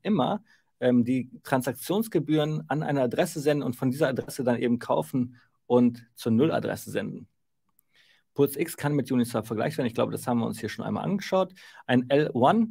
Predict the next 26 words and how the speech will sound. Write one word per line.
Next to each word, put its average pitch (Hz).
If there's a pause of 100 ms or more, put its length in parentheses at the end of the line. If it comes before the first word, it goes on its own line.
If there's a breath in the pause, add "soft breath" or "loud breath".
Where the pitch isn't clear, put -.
(200)
Pulse 160
Chain 196
performt 127
besser 156
als 123
L 117
zwei 123
Pulse 123
X. - (1120 loud breath)
Ähm, 117
Pulse 156
X 165
ist -
kein 151
Layer 143
zwei, 175
Pulse 160
X -
ist -
eine 131
dezentrale 147
Exchange 147
auf 196
dem 151
Layer 135
one. 135